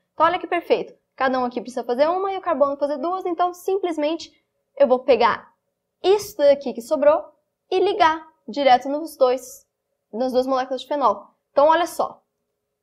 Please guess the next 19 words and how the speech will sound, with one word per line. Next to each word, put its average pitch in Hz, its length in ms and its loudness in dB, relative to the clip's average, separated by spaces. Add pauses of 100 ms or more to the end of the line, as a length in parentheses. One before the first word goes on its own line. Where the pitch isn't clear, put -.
(120)
Se - 200 -2
eu 311 120 8
ligo, 262 300 -2
então, 220 180 -6
aqui 214 280 -4
essa 226 200 -4
primeira 208 360 -10
parte, 254 600 -2 (340)
desta 320 460 2
ligação 247 460 0
ela 214 120 -4
vai 208 120 -6
se 214 140 -8
ligar 208 200 -2
direto 202 380 -4
nesse 240 360 0
átomo 202 280 -12
de 202 80 -16
carbono, 214 500 -4